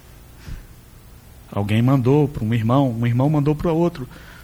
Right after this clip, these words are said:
duas fotos. Numa, você via um homem mal encarado,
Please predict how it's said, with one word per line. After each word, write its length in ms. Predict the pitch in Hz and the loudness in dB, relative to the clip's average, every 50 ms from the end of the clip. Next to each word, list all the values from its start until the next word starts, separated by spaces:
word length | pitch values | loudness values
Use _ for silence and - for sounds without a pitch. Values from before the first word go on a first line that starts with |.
| - | -12
duas 340 | - 110 156 196 208 - - | -6 -2 0 0 0 0 -2
fotos. 600 | - - 110 107 - - - - - - - - - - - - - - - - - - - - - - - - - - - - - - - - - - - - | -4 -6 -6 -8 -8 -10 -14 -14 -14 -16 -18 -20 -20 -20 -20 -20 -20 -20 -20 -20 -20 -20 -20 -20 -20 -20 -20 -20 -20 -20 -20 -20 -20 -20 -20 -20 -20 -20 -20 -10
Numa, 560 | - 107 107 127 175 190 202 202 208 220 208 - - - | -6 -2 0 2 4 4 4 4 4 2 0 -6 -10 -8
você 260 | 104 107 - - 120 | -6 -6 -4 -4 -4
via 180 | 104 107 123 127 | -4 -2 -2 -2
um 160 | 120 117 113 | -2 -2 0
homem 180 | 120 120 117 113 | 0 0 2 2
mal 320 | 107 117 120 127 127 127 | 2 2 2 2 2 0
encarado, 640 | 117 120 120 120 113 107 110 113 113 110 92 90 | 0 0 0 0 0 2 0 0 0 0 -2 -4